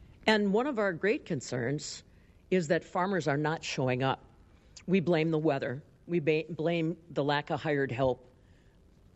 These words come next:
We're, we're unfortunately very much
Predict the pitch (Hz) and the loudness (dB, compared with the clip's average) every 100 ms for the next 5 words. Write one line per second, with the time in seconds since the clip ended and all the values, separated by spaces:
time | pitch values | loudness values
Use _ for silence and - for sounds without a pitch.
0 | - 180 202 147 - 165 185 208 180 - | -2 2 2 -2 -10 -2 2 2 0 -2
1 | - 180 - 190 175 - 131 131 113 127 | -4 -2 -2 -4 -6 -6 -2 -2 -2 0
2 | 165 160 151 139 147 - - | 2 2 -2 -2 -4 -6 -12